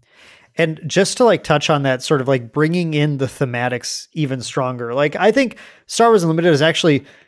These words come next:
pretty impressive in the way that it, it handles thematics in general. Like, it's,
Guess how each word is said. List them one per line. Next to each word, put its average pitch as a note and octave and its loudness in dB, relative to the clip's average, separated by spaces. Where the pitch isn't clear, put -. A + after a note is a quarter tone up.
pretty A3+ 2
impressive F3 2
in D#3+ 0
the D3+ 2
way D#3 2
that D3+ 2
it, D#3 -6
it E3 -6
handles D#3 0
thematics D3+ 0
in C#3+ -2
general. F3 2
Like, F3 0
it's, E3+ -2